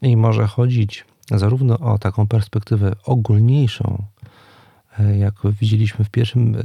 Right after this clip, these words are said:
z przytoczonych cytatów Marka Aureliusza, chodzi o uświadomienie sobie śmiertelności wszystkich ludzi.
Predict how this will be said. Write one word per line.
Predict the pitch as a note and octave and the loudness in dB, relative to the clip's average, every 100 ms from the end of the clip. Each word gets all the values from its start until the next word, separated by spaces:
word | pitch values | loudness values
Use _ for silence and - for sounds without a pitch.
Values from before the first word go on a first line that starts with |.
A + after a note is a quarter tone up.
| G#2 | -6
z | - | -8
przytoczonych | - A#2+ A2 G#2+ A2 G#2+ - | -6 -6 -2 -2 0 0 -2
cytatów | A2 G#2+ G#2+ G2 | -4 -4 -2 0
Marka | G#2 G#2 G#2+ | 0 2 0
Aureliusza, | G#2 G#2+ A2 A2+ - - G#2+ - | 2 2 2 0 -2 -6 -8 -10
chodzi | - G#2 | -6 -2
o | G2+ | 0
uświadomienie | G#2+ G#2 A#2 G#2+ A2 A#2 G#2+ | -2 -2 0 2 2 2 0
sobie | A2+ G#2+ | -2 -4
śmiertelności | - B2+ - C#3 C#3 B2 - | 0 -2 0 0 2 0 -2
wszystkich | B2+ D3 - - G#2 C3 | -6 -6 -6 -6 -6 -2
ludzi. | G#2+ G2 B2+ | -2 -2 -8